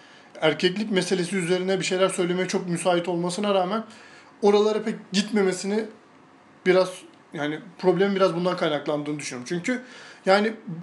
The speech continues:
baba oğul hikayesi ama yani ikisi de, e,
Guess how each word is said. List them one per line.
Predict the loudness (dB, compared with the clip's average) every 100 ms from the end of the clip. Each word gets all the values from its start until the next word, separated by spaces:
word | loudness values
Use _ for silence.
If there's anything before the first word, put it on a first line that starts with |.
| 2
baba | 4 4
oğul | 2 4
hikayesi | 2 0 -2 -2 -2 -6 0
ama | 0 2
yani | 0 -2 -6
ikisi | -4 -4 -2 2
de, | 2 2 -14 -20 -20 -20 -10
e, | -4 -4